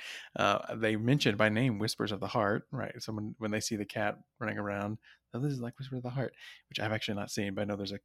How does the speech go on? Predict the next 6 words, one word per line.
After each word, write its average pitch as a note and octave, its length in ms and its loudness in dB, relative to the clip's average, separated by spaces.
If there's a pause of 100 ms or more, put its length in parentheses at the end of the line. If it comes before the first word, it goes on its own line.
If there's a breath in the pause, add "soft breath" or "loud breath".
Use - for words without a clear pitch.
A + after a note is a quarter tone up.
cat A2 240 -2 (140)
character. G2+ 400 -6 (500 loud breath)
Um, G#2 400 0 (160)
and A#2 160 -2
then G#2+ 320 -2
there, A#2+ 220 0